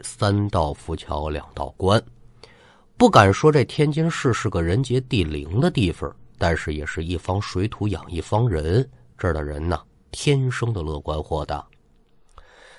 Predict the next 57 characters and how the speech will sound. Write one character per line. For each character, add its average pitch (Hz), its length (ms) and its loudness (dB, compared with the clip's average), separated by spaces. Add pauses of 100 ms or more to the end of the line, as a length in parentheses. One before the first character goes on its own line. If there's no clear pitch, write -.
(100)
在 143 320 8
天 180 260 2
津 180 160 2
南 156 160 2
开 160 220 -2
区 - 240 -4
有 147 160 0
这 - 100 -8
么 101 100 2
一 82 120 -4
条 - 240 -6
路， 156 340 0 (140)
叫 78 240 -2 (140)
天 170 360 -2 (140)
宝 - 220 -2 (120)
路。 131 220 -2 (420)
这 110 140 2
路 110 240 2
不 98 100 0
长， 87 540 -2
大 90 180 -2
概 87 160 -4
一 82 160 -4
公 98 220 -4
里 95 100 -2
左 78 220 -8
右 95 260 0
吧。 87 140 -8 (720)
现 - 360 4
在 180 180 6
在 107 120 4
天 113 260 0
宝 82 180 -2
路 92 120 0
两 78 280 -4
侧 92 280 0
呀， 73 240 -10
那 78 200 -4
都 90 120 -2
是 82 120 -6
住 82 180 -6
宅 82 220 -2
楼 80 240 -2
了， 95 100 -6 (160)
人 95 180 0
来 101 160 2
人 110 240 2
往， 80 340 -2 (520)
各 160 260 8
类 95 220 4
商 113 300 0
铺 - 180 -2
是 78 160 -4
一 80 120 -6
应 92 220 0
俱 76 200 -8
全， 78 440 -6